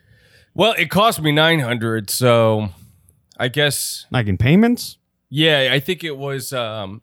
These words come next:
Speaker 1: I, I think they said something like one hundred fifty dollars, like, four payments of a hundred, like, one forty-nine.
Speaker 2: That's
Speaker 1: So
Speaker 2: like having your own personal sauna.
Speaker 1: Yeah, that, well, that's the idea, is that rather than paying, you know, thousands of dollars for a sauna,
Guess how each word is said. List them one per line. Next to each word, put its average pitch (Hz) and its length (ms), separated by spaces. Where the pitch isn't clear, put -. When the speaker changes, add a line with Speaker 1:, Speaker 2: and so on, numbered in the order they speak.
Speaker 1:
I, 127 220
I 123 80
think 143 220
they 127 100
said 117 180
something 120 160
like 113 140
one 117 200
hundred 117 220
fifty 113 260
dollars, 110 880
like, 104 200
four 123 180
payments 113 320
of 98 100
a 98 60
hundred, 107 360
like, 104 140
one 110 160
forty-nine. 104 480
Speaker 2:
That's - 180
Speaker 1:
So 294 60
Speaker 2:
like 220 140
having 269 300
your 311 160
own 339 100
personal 339 360
sauna. 320 500
Speaker 1:
Yeah, 139 200
that, 139 200
well, 147 60
that's 151 200
the 139 100
idea, 123 320
is 113 100
that 113 140
rather 120 200
than 113 180
paying, 110 280
you 113 80
know, 90 380
thousands 120 420
of 104 60
dollars 104 340
for 95 140
a 95 40
sauna, 113 460